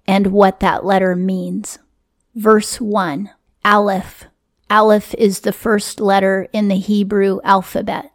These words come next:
and it stands for animal, or more specifically,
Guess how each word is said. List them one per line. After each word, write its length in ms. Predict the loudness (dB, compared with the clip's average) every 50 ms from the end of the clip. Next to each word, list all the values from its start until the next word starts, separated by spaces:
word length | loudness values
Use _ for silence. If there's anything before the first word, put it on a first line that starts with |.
| _ _ _ _ _ 0
and 180 | 2 4 4
it 160 | 4 2 0
stands 640 | -2 -8 -4 -2 -2 0 0 0 0 0 -2 -2 -6
for 540 | -8 -4 -2 0 2 2 2 0 -2 -4 _ -6
animal, 640 | -4 -2 0 0 0 -2 -2 -4 -4 -6 -8 -10 _ _ 2
or 440 | 4 6 6 6 4 4 0 -4 _ _ 0
more 300 | 2 2 4 4 2 2
specifically, 1080 | 0 -2 -2 -2 -2 0 0 0 0 0 -2 -4 -4 -4 -4 -4 -4 -4 -4 -8 -10